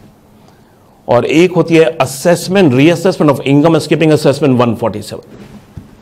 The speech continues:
हमने कहा remedies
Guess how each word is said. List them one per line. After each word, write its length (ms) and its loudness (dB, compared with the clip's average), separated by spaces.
हमने 280 2
कहा 260 2
remedies 640 2